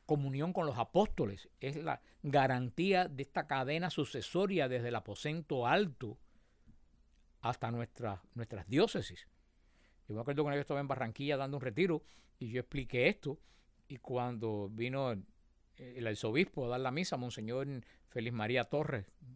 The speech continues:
que el Señor lo tenga en la gloria, de un, un, un obispo de los, de los de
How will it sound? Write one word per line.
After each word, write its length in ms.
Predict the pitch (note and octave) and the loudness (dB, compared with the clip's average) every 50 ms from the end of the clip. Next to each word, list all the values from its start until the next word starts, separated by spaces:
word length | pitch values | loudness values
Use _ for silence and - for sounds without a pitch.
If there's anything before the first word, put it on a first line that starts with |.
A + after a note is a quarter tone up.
| - _ _ - | -20 _ _ -14
que 80 | - B2 | -12 -10
el 40 | |
Señor 200 | - - A#2+ A#2+ | -8 -6 -6 -6
lo 60 | A#2+ A2+ | -4 -4
tenga 160 | C#3+ C3+ C3 | -4 -4 0
en 40 | B2+ | 0
la 120 | A#2+ A2 | 0 0
gloria, 400 | A2+ B2 C#3+ D#3+ D3+ C#3 A#2 G#2 | 2 2 2 2 2 2 0 -2
de 160 | G2+ G2+ G2 | -4 -6 -8
un, 200 | F#2+ G#2+ A2 A2 - - - - - - _ _ _ _ _ | -8 -10 -10 -12 -12 -16 -20 -20 -20 -20 _ _ _ _ _
un, 480 | - A2+ A#2 A#2+ A#2 G#2+ G#2+ A2 A#2 A#2+ | -10 -8 -6 -4 -4 -4 -4 -6 -6 -4
un 200 | A#2+ A#2 A#2 G#2+ | -4 -4 -4 0
obispo 400 | A#2 A#2+ B2 C#3 C#3+ - - C3 | 0 2 4 4 2 6 6 6
de 80 | B2+ A#2+ | 6 6
los, 180 | A2 A2 G#2+ G#2+ | 2 0 -2 -2
de 100 | A2 G#2+ | -2 -4
los 180 | G#2+ G2 - | -4 -6 -4
de 520 | - G#2 G2+ G2 F#2+ F#2 F#2 G2 F#2+ F#2 | -6 -6 -6 -6 -6 -8 -10 -10 -12 -14